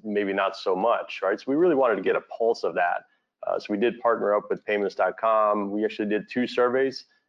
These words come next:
We did one back in the spring timeframe around, um, consumer engagement and what drives their purchase,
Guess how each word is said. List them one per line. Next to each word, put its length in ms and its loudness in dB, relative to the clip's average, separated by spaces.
We 80 -4
did 140 2
one 420 4
back 320 0
in 160 0
the 240 -2
spring 540 0
timeframe 800 2
around, 640 2
um, 340 -2
consumer 480 2
engagement 800 2
and 420 0
what 360 0
drives 480 2
their 180 2
purchase, 540 -4